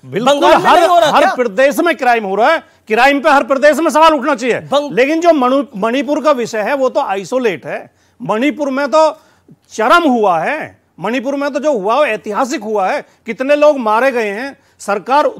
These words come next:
Speaker 1: डबल इंजन की सरकार
Speaker 2: तो
Speaker 1: है।
Speaker 2: ए-, एक सेकंड, एक
Speaker 1: मणिपुर
Speaker 2: मैं,
Speaker 1: में
Speaker 2: मैं
Speaker 1: भी
Speaker 2: एक
Speaker 1: बीजेपी
Speaker 2: क्लैरि-,
Speaker 1: की
Speaker 2: एक
Speaker 1: सरकार है,
Speaker 2: क्लैरिफिकेशन
Speaker 1: सेंटर में
Speaker 2: आपसे।
Speaker 1: भी।
Speaker 2: आप कह, आप, आप कह रहे हैं कि प्रधानमंत्री को बोलने के लिए आप स्थगन, आप,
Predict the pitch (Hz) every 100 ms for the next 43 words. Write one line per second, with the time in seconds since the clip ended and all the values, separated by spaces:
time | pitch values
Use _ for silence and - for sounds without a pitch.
0 | 151 180 156 143 180 240 277 302 311 214
1 | 196 170 156 180 254 302 302 254 226 196
2 | 262 - 262 254 277 294 330 294 302 277
3 | 254 262 220 285 220 240 277 240 247 262
4 | 294 320 240 _ _ - 233 294 - 262
5 | - 214 - 196 202 - 226 180 196 226
6 | 262 - 180 139 175 226 220 196 156 202
7 | 220 247 202 147 170 196 208 214 214 254
8 | 233 - 190 175 208 185 214 220 202